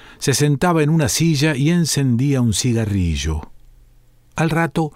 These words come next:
me preguntaba si estaba despierto. Yo le contestaba que sí, que estaba despierto,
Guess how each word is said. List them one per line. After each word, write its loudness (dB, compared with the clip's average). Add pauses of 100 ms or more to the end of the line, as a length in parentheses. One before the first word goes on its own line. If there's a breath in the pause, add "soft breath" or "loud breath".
(440 loud breath)
me 0
preguntaba 0
si -2
estaba -2
despierto. -2 (720)
Yo 2
le 0
contestaba -2
que -6
sí, -2 (320)
que -4
estaba -4
despierto, -2